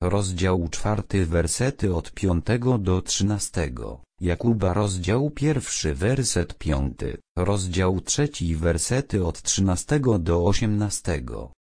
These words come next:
Oceniajmy to, rosnąc w łasce i w znajomości Pana naszego i Zbawiciela Jezusa Chrystusa, ponieważ nie próżnymi, ani niepożytecznymi wystawi was w znajomości Pana naszego Jezusa Chrystusa.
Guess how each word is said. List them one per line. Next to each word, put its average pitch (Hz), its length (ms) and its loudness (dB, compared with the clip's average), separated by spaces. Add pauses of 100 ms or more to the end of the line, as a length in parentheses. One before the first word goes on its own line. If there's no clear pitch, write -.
(140)
Oceniajmy 110 760 2
to, 78 380 0 (160)
rosnąc 110 680 2
w 78 180 -4
łasce 85 580 0
i 85 260 -2
w 71 100 -4
znajomości 87 920 0
Pana 87 460 2
naszego 117 580 2
i 92 160 -6
Zbawiciela 87 800 0
Jezusa 90 680 0
Chrystusa, 98 920 0 (220)
ponieważ 92 580 2 (120)
nie 135 160 4
próżnymi, 123 840 4 (180)
ani 131 400 2
niepożytecznymi 107 1120 2
wystawi 107 600 0
was 87 400 0
w 87 120 -2
znajomości 87 920 0
Pana 87 440 2
naszego 78 580 0
Jezusa 82 680 0
Chrystusa. 82 880 0